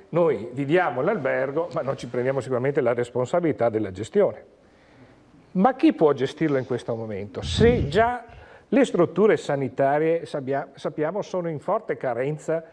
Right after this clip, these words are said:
di personale. Chi andrà a gestire queste strutture che effettivamente hanno bisogno di persone preparate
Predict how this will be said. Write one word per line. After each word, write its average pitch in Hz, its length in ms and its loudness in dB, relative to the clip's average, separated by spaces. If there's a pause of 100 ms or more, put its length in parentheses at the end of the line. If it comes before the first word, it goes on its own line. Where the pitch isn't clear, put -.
(200)
di 165 120 -2
personale. 147 640 -6 (1120)
Chi - 160 4
andrà 220 280 4
a 151 40 0
gestire 147 440 -2
queste 151 260 -2
strutture 190 560 -2
che 165 220 -2
effettivamente 151 760 -2
hanno 131 220 0
bisogno 165 500 0 (280)
di 147 260 0
persone 147 640 0
preparate 180 1000 -2